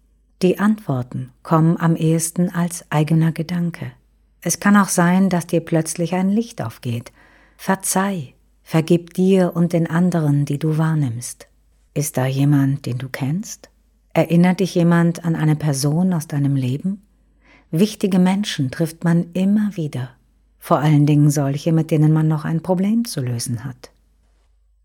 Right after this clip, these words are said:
Ich erinnere hier noch einmal, dass es unerlässlich ist,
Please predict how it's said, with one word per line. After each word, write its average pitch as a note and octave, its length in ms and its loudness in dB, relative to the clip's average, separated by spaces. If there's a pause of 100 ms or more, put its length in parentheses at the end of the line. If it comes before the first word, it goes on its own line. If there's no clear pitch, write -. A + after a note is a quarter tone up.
(120)
Ich F3+ 160 -2
erinnere G3 460 4
hier F#3 220 4
noch G3+ 240 2
einmal, D#3 500 2
dass D#3 160 -4
es D#3 140 -4
unerlässlich E3+ 880 -2
ist, - 420 -12